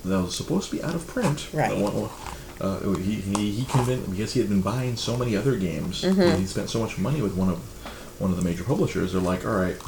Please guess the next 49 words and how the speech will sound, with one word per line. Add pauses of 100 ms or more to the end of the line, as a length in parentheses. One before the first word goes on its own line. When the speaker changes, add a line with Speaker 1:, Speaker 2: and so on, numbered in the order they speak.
(560)
Speaker 2:
We'll
do
it.
Speaker 1:
we'll,
we'll
do
this,
you
know,
this
game
that's
out
of
print, (960)
we'll
print
you (320)
X
amount
of
copies." (1500)
And
Speaker 2:
Oh.
Speaker 1:
my
boss,
like,
"Yes,"
that's
like,
sometimes
you
gotta, (1200)
uh,
he
likes
to
say,
"Yeah,
yeah,
sometimes
you
have
to
buy
shit
to
get
gold."